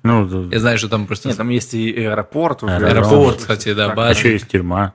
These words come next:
Speaker 2: Тюрьма.
Speaker 1: Тюрьма Рамон тоже,
Speaker 3: Да.
Speaker 1: в которой сидит, э, например, Амир Игаль,
Speaker 2: А.
Speaker 1: человек, который убил, э, Ицхака Рабина.
Speaker 2: О, и гора Рамон есть вот это, э,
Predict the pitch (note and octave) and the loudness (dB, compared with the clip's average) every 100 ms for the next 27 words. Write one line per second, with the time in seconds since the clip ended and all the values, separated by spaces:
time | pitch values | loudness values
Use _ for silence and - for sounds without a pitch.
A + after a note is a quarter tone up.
0 | _ _ _ - A2 F#2+ F#2+ F#2+ F#2 F2+ | _ _ _ -8 -2 0 2 2 0 0
1 | F2 E2 F2 D#2+ E2 D2 - A2 F#2 G#2 | -2 -4 -6 -6 -8 -12 -6 -2 0 0
2 | G2+ A2 F#2+ - F#2 F#2 - F2+ E2+ E2 | -2 -2 -4 -6 -8 -8 -4 -6 -6 -8
3 | F2 F2+ F2 F2+ G2 F2+ - - F2+ E2+ | -6 -6 -4 -4 -2 -4 -4 -4 -2 -2
4 | D#2+ _ _ A#2+ A#2+ F2+ F#2+ G#2+ F2 G2 | -6 _ _ -2 2 2 0 -2 -4 -2
5 | F2+ F2 E2 E2+ F2 E2 E2 E2 D#2+ - | -4 -6 -6 -6 -4 -6 -10 -12 -14 -12
6 | E2+ - D#2+ D#2 D#2+ E2 - _ D3 E3+ | -12 -8 -10 -10 -12 -18 -20 _ -8 -6
7 | C3+ A2 A#2 A2+ A2 A2 A2 G#2 G2+ - | -6 -4 -2 0 2 0 -2 -4 -6 -10
8 | G2+ G2 G2 G2 _ G#2 | -12 -12 -14 -16 _ -16